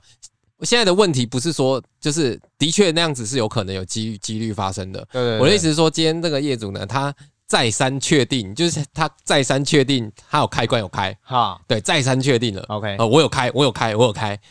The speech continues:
Speaker 1: 结果来，然后师傅把它打开，然后我们站在那边，然后四目相对，然后尴尬。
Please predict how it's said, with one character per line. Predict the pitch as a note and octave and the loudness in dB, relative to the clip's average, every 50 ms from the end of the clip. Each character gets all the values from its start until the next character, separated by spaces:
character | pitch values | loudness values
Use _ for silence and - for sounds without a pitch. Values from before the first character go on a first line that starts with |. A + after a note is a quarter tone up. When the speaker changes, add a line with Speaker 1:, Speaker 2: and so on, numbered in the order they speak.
| _ _ | _ _
Speaker 1:
结 | - D#3 D3+ | 0 2 4
果 | C#3 A#2+ G#2 | 4 4 2
来， | - C3 A#2 G2 G2 G#2+ G#2+ A2 - _ _ _ _ _ _ | 0 0 0 0 0 -2 -4 -8 -12 _ _ _ _ _ _
然 | - A2+ | -2 0
后 | C3 C#3+ | 0 0
师 | - - D3 C#3 | 0 0 -2 -2
傅 | D3 D3+ | -2 0
把 | B2 A2 | 0 0
它 | A2+ | 0
打 | A2+ - G2+ F#2+ | 0 -2 -2 -4
开， | - - A2 A2+ A2+ A#2+ - _ _ - | -2 -2 -2 -2 -2 -6 -10 _ _ -4
然 | A2+ A#2 | -2 -2
后 | |
我 | B2+ | 0
们 | G#2 G2+ G2+ | -2 -2 -2
站 | - D3 B2+ | -2 -2 0
在 | B2 B2 | 0 0
那 | B2 B2+ A2+ | 0 0 0
边， | A#2+ A2 A2+ A#2 A#2 - _ _ | 0 -2 -2 -2 -4 -10 _ _
然 | G#2+ G#2+ | -2 0
后 | A2 A#2+ B2 - _ _ | 0 0 -2 -4 _ _
四 | - - - - E3+ D3 | -10 -6 -2 0 2 2
目 | C#3+ C#3+ C3+ | 2 2 2
相 | - C#3+ A#2 A#2+ B2 | 2 2 2 2 2
对， | C3+ A#2+ G2+ F#2 - _ _ _ _ - | 2 2 2 0 -4 _ _ _ _ -4
然 | A2+ B2 | -4 -2
后 | - | 0
尴 | A#2+ A#2 A#2+ A#2+ | 0 0 0 0
尬。 | - A#2+ G#2 G2 | 0 0 0 -2